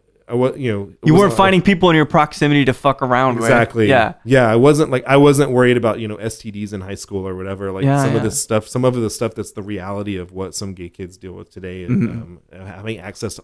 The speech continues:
Speaker 1: all that adult stuff, you know, I'm just like, whatever, that stuff's great when you're an adult.
Speaker 2: Sure.
Speaker 1: Uh,
Speaker 2: But
Speaker 1: but
Speaker 2: as a kid, it
Speaker 1: <laughs>
Speaker 2: defor-, it deforms you,
Speaker 1: Yeah,
Speaker 2: man.
Speaker 1: it's weird.
Speaker 2: It
Speaker 1: So I,
Speaker 2: totally
Speaker 1: I'm glad
Speaker 2: does.
Speaker 1: I got to grow up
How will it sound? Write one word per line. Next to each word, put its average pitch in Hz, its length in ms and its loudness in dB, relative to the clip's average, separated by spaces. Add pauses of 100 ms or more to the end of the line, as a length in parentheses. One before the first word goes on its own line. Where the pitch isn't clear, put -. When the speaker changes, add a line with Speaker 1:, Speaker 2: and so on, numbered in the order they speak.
Speaker 1:
all 120 160 2
that 135 100 -2
adult 110 400 -6
stuff, 80 380 -18
you 98 40 -18
know, 92 100 -16
I'm 95 40 -16
just - 140 -20
like, - 180 -20 (300)
whatever, 139 320 -4
that 120 180 -4
stuff's 127 240 -2
great 165 300 -4
when 110 180 -2
you're 98 140 -2
an 95 80 -2
adult. 82 480 -10
Speaker 2:
Sure. 175 360 -4
Speaker 1:
Uh, 98 180 -12
Speaker 2:
But 95 100 -14
Speaker 1:
but 156 80 4
Speaker 2:
as 185 160 4
a 180 40 0
kid, 277 220 0
it 175 160 2
Speaker 1:
<laughs> 175 40 2
Speaker 2:
defor-, 226 360 2
it 202 160 -6
deforms 339 540 -10
you, 110 100 -8
Speaker 1:
Yeah, 123 240 4
Speaker 2:
man. 107 80 2
Speaker 1:
it's 98 160 -8
weird. 110 340 -4
Speaker 2:
It 175 120 -4
Speaker 1:
So 233 120 0
I, 123 120 2
Speaker 2:
totally 139 160 0
Speaker 1:
I'm 110 80 0
glad 160 140 4
Speaker 2:
does. 156 60 4
Speaker 1:
I - 20 2
got 123 180 -2
to 110 100 -16
grow 107 300 -2
up 101 240 -4